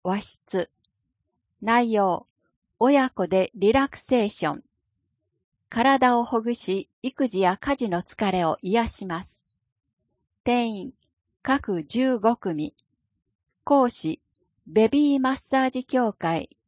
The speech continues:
キッズヨガ認定講師の渡辺直子氏。申し込み問い合わせ。八月二十四日水曜日、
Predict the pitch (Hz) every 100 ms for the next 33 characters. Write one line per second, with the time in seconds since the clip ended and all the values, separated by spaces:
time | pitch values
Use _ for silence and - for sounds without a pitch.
0 | - 269 269 _ - 220 - - 247 247
1 | 175 185 254 254 233 220 - 208 190 -
2 | 160 160 - _ - 214 269 254 240 220
3 | 208 247 233 - 147 170 - - _ _
4 | _ _ _ _ _ _ _ _ - 254
5 | 269 277 - 247 240 240 226 214 208 202
6 | 185 190 165 160 - _ _ _ _ _
7 | _ - 214 - 302 294 - 269 269 254
8 | 170 170 180 196 - 202 208 - 254 240
9 | 226 170 156 165